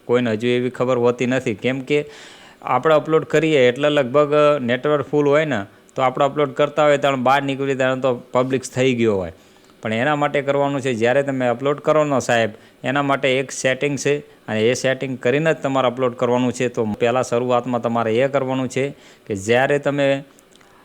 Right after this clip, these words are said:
અપલોડ કરવા જાઓ, Facebook હોય કે પછી Instagram હોય કે પછી YouTube હોય, જ્યારે તમે અપલોડ કરવા જાઓ ને તે ત્યારે તમારે કરવાનું એક જ છે.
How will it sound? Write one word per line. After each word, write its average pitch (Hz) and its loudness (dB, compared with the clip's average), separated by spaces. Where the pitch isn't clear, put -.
અપલોડ 165 0
કરવા 151 2
જાઓ, 127 2
Facebook 156 2
હોય 147 4
કે 139 0
પછી 127 -2
Instagram 151 0
હોય 139 2
કે 143 -4
પછી 135 -2
YouTube 139 -2
હોય, 95 -4
જ્યારે 120 2
તમે 156 -4
અપલોડ 151 0
કરવા 151 2
જાઓ 156 2
ને 147 -2
તે 135 -4
ત્યારે 135 0
તમારે 139 -2
કરવાનું 127 0
એક - -4
જ 143 2
છે. 139 -2